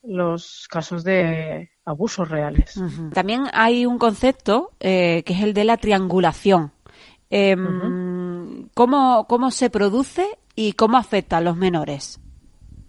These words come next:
Speaker 1: Bueno, pues yo creo que viene un poco por esto que estaba comentando antes, ¿no? Por una falta de maduración o madurez de los o las progenitores,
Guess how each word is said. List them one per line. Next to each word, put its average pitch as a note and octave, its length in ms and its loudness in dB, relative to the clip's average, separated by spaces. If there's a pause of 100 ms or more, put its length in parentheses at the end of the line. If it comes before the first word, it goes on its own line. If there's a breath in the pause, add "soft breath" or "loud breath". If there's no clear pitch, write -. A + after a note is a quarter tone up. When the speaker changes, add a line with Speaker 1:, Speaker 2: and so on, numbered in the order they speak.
(420 loud breath)
Speaker 1:
Bueno, A3 200 4
pues G3 100 4
yo A3 100 2
creo B3+ 140 2
que B3+ 280 2
viene G3 420 2
un A#3 80 0
poco A#3+ 360 6
por F#3 160 4
esto F#3+ 240 0
que A3 80 -4
estaba G#3 300 -2
comentando F#3+ 440 0
antes, F3 280 0
¿no? F#3 160 0
Por G3+ 140 -2
una F3+ 200 0
falta G3 360 2
de G3+ 160 4
maduración G3 1000 4
o F#3+ 80 2
madurez F3+ 560 2 (480 loud breath)
de F#3 380 6
los F3 440 2 (220)
o F#3 160 -2
las F3+ 220 2
progenitores, G3+ 840 -2